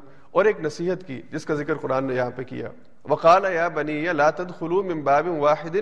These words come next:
وادخلوا من ابواب متفرقہ"، اور اے دیکھو میرے بیٹو،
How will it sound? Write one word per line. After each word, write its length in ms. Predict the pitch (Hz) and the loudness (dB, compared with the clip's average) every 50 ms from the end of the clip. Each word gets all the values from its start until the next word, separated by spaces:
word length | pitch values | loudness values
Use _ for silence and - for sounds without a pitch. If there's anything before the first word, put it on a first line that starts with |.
| 220 - - | -4 -2 -2
وادخلوا 440 | 147 156 151 - 160 156 185 214 | -2 -2 -2 -4 -4 -2 -2 -2
من 120 | 196 180 165 - | -2 -2 -4 -4
ابواب 380 | - 135 135 135 135 131 143 170 | -4 -4 0 0 0 0 0 -2
متفرقہ"، 720 | 160 135 127 - 131 - - 135 123 123 - - 113 - - - - - - - - - | -6 -6 -6 -8 -8 -8 -6 -6 -8 -8 -8 -10 -12 -12 -14 -16 -20 -20 -20 -20 -12 0
اور 120 | - - 170 | 4 6 6
اے 80 | 190 | 6
دیکھو 440 | 190 175 180 180 196 202 202 175 - - - - - - - - - - | 6 4 0 -4 -4 -2 -2 -2 -4 -6 -10 -16 -18 -20 -20 -20 -12 -6
میرے 200 | 139 151 151 165 | -4 -2 -2 0
بیٹو، 440 | 143 147 147 147 175 156 147 156 | 0 0 0 0 0 0 0 -2